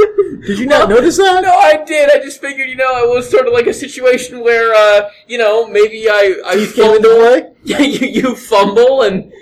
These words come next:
Speaker 2: and maybe your jaw closes. <laughs> I don't know. I'm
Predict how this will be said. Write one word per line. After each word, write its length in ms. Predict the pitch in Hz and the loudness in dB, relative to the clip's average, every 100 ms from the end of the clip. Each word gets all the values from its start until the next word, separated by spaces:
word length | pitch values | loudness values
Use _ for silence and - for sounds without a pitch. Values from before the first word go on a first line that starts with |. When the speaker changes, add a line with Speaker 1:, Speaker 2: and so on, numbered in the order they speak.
| 330 | -16
Speaker 2:
and 340 | 233 226 196 - - _ - | -4 -2 -2 -6 -14 _ -6
maybe 220 | 226 226 | -6 -4
your 160 | 214 202 | -8 -6
jaw 360 | 165 190 240 | -2 0 0
closes. 340 | - 262 277 - | 0 0 0 -2
<laughs> 40 | |
I 140 | - 269 | -4 -2
don't 200 | 226 151 | -2 -4
know. 200 | 135 139 | -10 -4
I'm 220 | 220 - | -4 -6